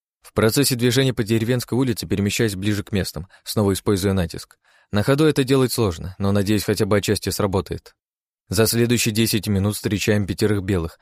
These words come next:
которые присоединяются к мятежу, и двоих кадровых сектантов с жёлтыми полосами на повязках, быстро отправленных на тот свет.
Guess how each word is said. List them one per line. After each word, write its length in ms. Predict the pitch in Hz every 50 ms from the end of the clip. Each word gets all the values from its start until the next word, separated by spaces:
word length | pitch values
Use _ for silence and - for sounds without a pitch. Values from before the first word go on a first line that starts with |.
| _ _
которые 280 | - 110 104 110 98 87
присоединяются 720 | - 95 95 - 110 95 85 98 98 98 95 87 - 110
к 80 | 87 92
мятежу, 440 | 101 95 - 98 90 85 95 104 107
и 40 |
двоих 280 | 98 87 85 92 95 -
кадровых 420 | - 107 98 90 107 101 95 92
сектантов 520 | - - 101 - - 95 85 78 80 - _ - - _ -
с 80 | - 95
жёлтыми 340 | 107 110 101 - 98 98 90
полосами 480 | - 104 98 101 95 - 110 98 92
на 120 | 87 92 87
повязках, 560 | - 95 87 85 82 - - - - - _ _ _ _ _ _ -
быстро 320 | 139 120 110 - 101 98
отправленных 520 | 92 - - 98 95 90 87 90 87 87 -
на 120 | 95 90
тот 180 | - 95 87 -
свет. 320 | - 85 76 - -